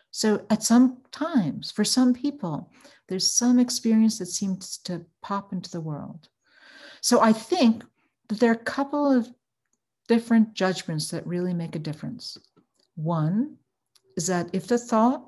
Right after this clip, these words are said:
if the thoughts have more sensory detail, it increases the chance that somebody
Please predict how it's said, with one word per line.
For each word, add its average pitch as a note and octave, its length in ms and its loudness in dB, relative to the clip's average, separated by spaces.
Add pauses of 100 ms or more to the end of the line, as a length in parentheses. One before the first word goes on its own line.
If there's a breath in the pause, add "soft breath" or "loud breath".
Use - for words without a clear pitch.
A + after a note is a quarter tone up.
(120)
if - 80 -16
the A3 80 -4
thoughts G#3+ 380 -2
have G#3+ 180 -4
more G3+ 180 2
sensory A3 560 2
detail, G#3 720 -6 (920)
it E3 160 -6
increases B3 600 0
the C#4 120 -2
chance F#3+ 720 -4 (320)
that F#3 140 -6
somebody F#3+ 400 0